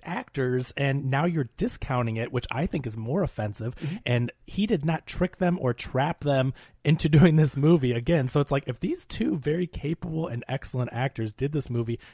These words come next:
Speaker 1: and worked with him. So I just think that those complaints are invalid because they've been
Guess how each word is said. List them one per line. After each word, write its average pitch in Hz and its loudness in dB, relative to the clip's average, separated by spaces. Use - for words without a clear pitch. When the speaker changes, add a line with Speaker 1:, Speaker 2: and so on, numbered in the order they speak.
Speaker 1:
and 107 -8
worked 131 -2
with 117 0
him. 113 -4
So 175 2
I 165 2
just 208 0
think 180 0
that - -4
those 156 0
complaints 147 -4
are 123 -2
invalid 117 0
because 117 -2
they've 113 -2
been 151 0